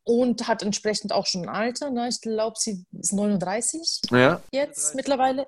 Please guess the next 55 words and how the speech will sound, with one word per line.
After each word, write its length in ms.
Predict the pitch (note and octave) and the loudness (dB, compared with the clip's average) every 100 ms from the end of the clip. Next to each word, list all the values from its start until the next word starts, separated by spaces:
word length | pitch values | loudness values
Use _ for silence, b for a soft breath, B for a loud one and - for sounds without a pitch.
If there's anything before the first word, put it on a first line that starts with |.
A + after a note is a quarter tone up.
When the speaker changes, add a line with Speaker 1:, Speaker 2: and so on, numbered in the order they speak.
| _ | _
Speaker 1:
Genau. 340 | A3+ A3 G3+ F#3+ B B - | 0 4 4 4 B B -6
Man 160 | G3+ | 0
weiß 220 | G#3 A#3 A3+ | 4 4 4
ja, 60 | |
ne, 180 | G#3 A#3 | -2 -2
wenn 120 | A#3 | -2
man 80 | G3 | -2
älter 340 | D3+ A3+ C4+ A3 | -4 -4 -6 -4
wird, 400 | C4+ C#4 D4 C4 | -4 -2 -2 -4
ist 180 | A#3+ | -4
ja 80 | A3+ | -2
auch 140 | G3 C4 | -2 -4
nicht 180 | B3+ | -6
mehr 140 | C4 B3+ | -6 -6
so 100 | B3+ | -4
einfach, 360 | A3 B3 - | -4 -6 -6
so 120 | B3 G#3 | -10 -10
fit 300 | - B3+ - | -8 -8 -8
zu 160 | G3+ | -4
werden, 200 | A3 G#3+ | -2 0
auch 160 | G#3 G#3 | 0 -2
Gewicht 360 | G#3+ A#3 - | -2 -2 -4
zu 80 | - | -4
machen. 480 | A3+ A#3 A3+ A#3 A#3 A3+ B B - | -4 -4 -6 -4 -4 -4 B B -6
Und 720 | - G3+ G#3 G#3 G3 G3+ - | 2 4 6 4 2 0 -2
genau, 140 | G#3+ F#3 | 0 2
also 260 | E3 F3+ | 0 2
wir 100 | G3+ | 4
waren 120 | A#3 | 4
eigentlich 200 | A#3+ A#3+ | 2 0
so, 160 | - A#3 F3 E3 | 0 -2 -2 0
ja, 140 | F#3+ E3+ | 2 2
ich 280 | D3+ - - | -2 -6 -2
hatte 140 | B3+ | 0
jeden 240 | A3+ A#3+ | 2 2
Tag 160 | B3 A3 | 2 2
mit 100 | G#3+ | 0
ihr 100 | E3 | -2
zu 100 | - | -8
tun. 260 | - C#3+ - _ - - - - - | -14 -20 -20 _ -20 -20 -20 -14 -2
Speaker 2:
Ja, 80 | A2+ | 2
das 200 | G#2+ G2 | 2 0
ist 120 | - | 2
cool. 140 | A#2+ - B | 2 2 B
Und, 340 | A#2+ C#3 C3+ C3 | 6 6 8 4
äh, 60 | |
konntest 320 | B2 D3 D3+ | 6 4 6
du 60 | C#3 | 4
mithalten 440 | C#3+ - F3 E3+ | 4 4 2 4
im 60 | F3 | 0
Training, 340 | - F3+ F#3 C#3 | 4 4 4 4
Hand 160 | C#3 | 4
aufs 200 | B2+ - | 4 4
Herz? 320 | C#3+ E3+ - - - - - - - - - _ - | 2 2 -2 -14 -20 -18 -18 -16 -20 -20 -20 _ -2
Speaker 1:
Ähm, 800 | A3 A3 A3+ A3+ A3+ A#3 A#3 | -2 2 0 0 -4 -12 -14